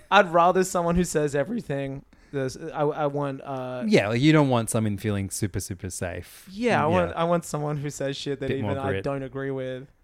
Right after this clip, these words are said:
Speaker 1: Yeah.
Speaker 2: 'Cause, like, you shouldn't worship these people. You know what I mean?
Speaker 1: Yeah, yeah.
Speaker 2: But she's kind of this, like, really interesting blank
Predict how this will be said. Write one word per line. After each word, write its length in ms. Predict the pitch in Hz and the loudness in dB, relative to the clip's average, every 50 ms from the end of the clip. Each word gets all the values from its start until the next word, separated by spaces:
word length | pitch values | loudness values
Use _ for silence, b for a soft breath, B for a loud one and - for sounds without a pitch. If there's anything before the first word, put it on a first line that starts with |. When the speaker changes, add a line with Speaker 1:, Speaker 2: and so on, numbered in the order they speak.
| _ _ _ - | _ _ _ -2
Speaker 1:
Yeah. 240 | 117 110 95 85 - | 0 0 0 0 -4
Speaker 2:
'Cause, 240 | - 139 135 120 147 | -8 -10 -8 -6 -6
like, 260 | 147 143 139 - - - _ - | -8 -8 -8 -12 -18 -20 _ -20
you 80 | 147 143 | -18 -16
shouldn't 480 | - - 160 170 175 175 175 175 180 _ _ _ _ _ | -10 -8 -6 -4 -4 -4 -6 -8 -10 _ _ _ _ _
worship 380 | 165 147 175 233 - - 165 143 | -4 -4 -2 -2 -4 -6 -10 -10
these 220 | 135 139 139 - | -10 -12 -10 -8
people. 240 | - 147 143 135 160 | -8 -8 -6 -4 0
You 100 | 175 185 | 4 6
know 80 | 190 214 | 6 8
what 100 | 220 214 | 8 6
I 80 | 208 208 | 6 4
mean? 240 | 208 220 247 262 120 | 4 4 2 2 4
Speaker 1:
Yeah, 160 | 117 110 107 104 | 2 2 2 2
yeah. 200 | 101 101 101 95 | 2 0 0 0
Speaker 2:
But 100 | 98 95 | -2 -2
she's 140 | 202 190 | -4 -4
kind 180 | - 190 185 214 | -4 -4 -4 -4
of 80 | 220 220 | -4 -6
this, 180 | 220 - - | -6 -6 -4
like, 280 | 202 185 175 - - _ _ _ _ _ _ _ _ - | -2 -2 -2 -4 -8 _ _ _ _ _ _ _ _ -20
really 480 | 131 123 143 165 196 202 220 233 226 220 208 - - | -14 -10 -8 -6 -6 -6 -6 -6 -8 -10 -12 -10 -8
interesting 640 | 170 185 - - 196 190 - - 175 165 160 143 - | -8 -8 -6 -6 -8 -8 -6 -8 -8 -6 -8 -10 -12
blank 460 | - 127 143 151 151 151 - - - | -14 -10 -10 -8 -10 -10 -12 -16 -20